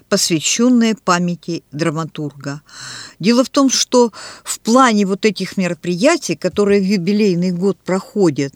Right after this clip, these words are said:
он включает более пятидесяти таких знаковых мероприятий. О всех их рассказать, конечно,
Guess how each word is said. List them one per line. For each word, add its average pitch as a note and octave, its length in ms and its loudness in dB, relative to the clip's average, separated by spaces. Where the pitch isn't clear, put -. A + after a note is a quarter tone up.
он G#3 160 2
включает A#3+ 800 2
более A#3 520 4
пятидесяти G3+ 800 0
таких F#3+ 480 -2
знаковых F#3+ 760 0
мероприятий. D#3+ 960 -2
О G#3+ 120 2
всех - 480 2
их G3 240 0
рассказать, G#3+ 640 0
конечно, G#3+ 680 -2